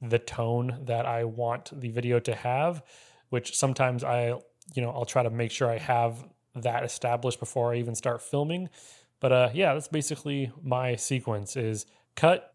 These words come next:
music, sound design, color grade, titles, effects, export. All right, the next question from Ivan Martinek is, "Top three tips for beginning wedding videographers."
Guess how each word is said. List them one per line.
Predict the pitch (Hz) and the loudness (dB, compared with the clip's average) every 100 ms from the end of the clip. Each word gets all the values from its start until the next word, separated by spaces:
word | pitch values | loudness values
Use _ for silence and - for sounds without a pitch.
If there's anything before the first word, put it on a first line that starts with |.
| - | 0
music, | 147 135 139 139 - - _ | 4 6 4 2 -14 -18 _
sound | - - 127 127 | -8 -2 -2 0
design, | 117 120 117 117 117 - _ _ - | 0 2 2 0 -2 -8 _ _ -2
color | 143 139 127 | 4 4 4
grade, | 120 120 117 110 - _ _ _ - | 2 2 2 -2 -14 _ _ _ -8
titles, | - 117 113 110 101 - | 0 0 2 -2 -4 -10
effects, | - 120 113 - - - - _ _ _ _ _ _ - | -8 -6 -6 -4 -4 -4 -8 _ _ _ _ _ _ -12
export. | 123 - 127 - _ - | -8 -8 -8 -10 _ 4
All | 139 | 4
right, | 127 | 6
the | |
next | 139 - | 0 -2
question | - 151 - 156 | 2 2 2 -4
from | 135 139 131 | 0 0 0
Ivan | 139 131 135 139 | 0 2 2 0
Martinek | 135 131 123 - 147 143 139 - | 0 -2 -2 -2 -2 -2 -4 -4
is, | 139 127 120 - - - _ _ | 0 0 -2 -8 -20 -20 _ _
"Top | - 165 - | 4 4 2
three | - 156 147 | -6 -4 -2
tips | - 135 - | 0 0 0
for | - 131 | -2 0
beginning | 117 120 135 131 117 | 0 0 2 2 2
wedding | 123 123 117 | 2 2 2
videographers." | 113 110 107 113 107 131 139 135 | 0 0 -2 -8 -10 -10 -10 -12